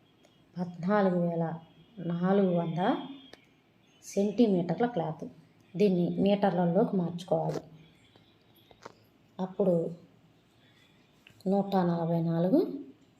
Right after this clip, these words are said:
మీటర్ల క్లాత్ అవసరం అవుతుంది. నూట నలభై నాలుగు మీటర్ల క్లాత్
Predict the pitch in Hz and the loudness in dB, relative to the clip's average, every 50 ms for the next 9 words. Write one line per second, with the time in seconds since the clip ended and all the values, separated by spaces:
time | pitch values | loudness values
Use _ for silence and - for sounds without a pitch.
0 | _ - - - _ _ _ _ _ _ _ _ - 175 180 180 180 175 175 175 | _ -20 -20 -20 _ _ _ _ _ _ _ _ -6 -4 -2 -2 -2 -2 0 0
1 | 170 175 165 - - - 180 175 175 180 180 - 370 466 466 - - - - - | 0 0 -2 -4 -2 -2 0 2 0 0 0 0 -2 -2 -2 -4 -12 -10 -4 -4
2 | - - _ _ - - 180 175 175 175 - 285 302 202 170 160 - - 165 151 | -4 -4 _ _ -8 -4 -2 -2 -2 0 0 2 2 2 2 0 -4 -6 -6 -6
3 | 156 147 147 - - - - - _ _ _ _ _ _ _ _ _ _ _ _ | -6 -6 -8 -10 -14 -20 -20 -20 _ _ _ _ _ _ _ _ _ _ _ _
4 | _ _ _ _ _ _ _ _ _ _ _ _ _ _ _ _ _ _ _ _ | _ _ _ _ _ _ _ _ _ _ _ _ _ _ _ _ _ _ _ _
5 | _ _ _ _ _ _ _ _ - 175 170 175 170 165 160 160 160 160 160 160 | _ _ _ _ _ _ _ _ -6 -6 -4 -4 -4 -6 -6 -6 -6 -4 -4 -4
6 | 160 160 160 160 156 156 147 151 156 156 151 156 151 160 156 160 - 170 160 156 | -4 -6 -6 -6 -6 -6 -4 -4 -4 -4 -4 -6 -6 -6 -6 -6 -6 -6 -6 -6
7 | 170 - - | -6 -4 -2